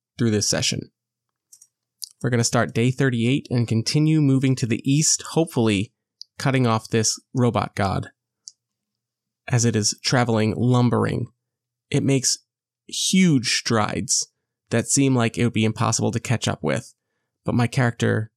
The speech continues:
in these grasslands might be able to see it. I have no idea actually what the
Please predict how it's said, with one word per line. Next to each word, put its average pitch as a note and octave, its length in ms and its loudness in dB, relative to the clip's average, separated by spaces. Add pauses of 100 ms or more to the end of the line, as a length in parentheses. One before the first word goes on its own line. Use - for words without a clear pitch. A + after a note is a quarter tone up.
(220)
in C3+ 80 4
these B2+ 180 2
grasslands A2 680 0
might C#3 180 2
be D3+ 60 0
able C3 140 2
to A#2 80 0
see A2 180 0
it. - 140 -4
I A2+ 80 0
have A2+ 100 0
no C#3 160 2
idea C3 160 2
actually A2+ 280 -2
what G#2 100 -6
the G2+ 100 -2